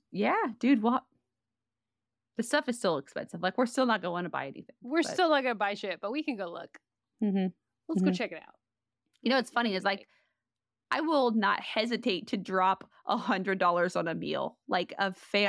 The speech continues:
Speaker 2: Absolutely not. No, I don't
Speaker 1: cake
Speaker 2: care.
Speaker 1: bake. Like, you
Speaker 2: If
Speaker 1: take
Speaker 2: you're
Speaker 1: me to
Speaker 2: like
Speaker 1: cake bake, two fifty, let's go.
Speaker 2: I know. Or if you're like, "Hey, do you wanna go somewhere?" I'm like,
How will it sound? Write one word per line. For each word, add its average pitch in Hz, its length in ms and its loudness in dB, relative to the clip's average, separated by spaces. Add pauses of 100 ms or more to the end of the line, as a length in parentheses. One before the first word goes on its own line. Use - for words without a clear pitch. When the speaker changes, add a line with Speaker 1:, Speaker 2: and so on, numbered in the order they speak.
Speaker 2:
Absolutely 214 460 2
not. 170 340 -6
No, 202 260 0
I 185 140 0
don't 202 160 0
Speaker 1:
cake 247 240 0
Speaker 2:
care. 226 80 2
Speaker 1:
bake. - 640 -2
Like, 254 400 0
you 220 220 2
Speaker 2:
If - 40 2
Speaker 1:
take 381 100 4
Speaker 2:
you're 294 120 6
Speaker 1:
me 285 60 6
to 262 40 6
Speaker 2:
like 269 160 2
Speaker 1:
cake 254 240 0
bake, 240 320 0
two 302 220 4
fifty, 254 400 4
let's 214 260 0
go. 165 460 2 (580)
Speaker 2:
I 214 140 -2
know. 185 380 -4 (500)
Or 254 160 2
if 269 120 -2
you're 269 140 0
like, 233 280 -2
"Hey, 254 460 -2
do 208 160 -10
you 233 200 -10
wanna 302 180 0
go 185 300 -4
somewhere?" 269 640 -2
I'm 226 180 0
like, 214 320 -2